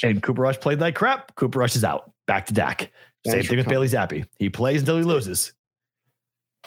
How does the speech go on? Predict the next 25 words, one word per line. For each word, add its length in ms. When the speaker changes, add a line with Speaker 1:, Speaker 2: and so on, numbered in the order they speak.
Speaker 2:
Simple. 280
Speaker 1:
Quarterback, 320
his 100
quarterback 340
rating's 240
been 120
a 60
hundred 320
and 120
five 260
or 80
higher 400
in 80
all 140
three 200
games 280
he's 100
played 280
this 140
year. 240
Speaker 2:
They 120
get 240
the 80
Bears 800
Speaker 1:
Right. 320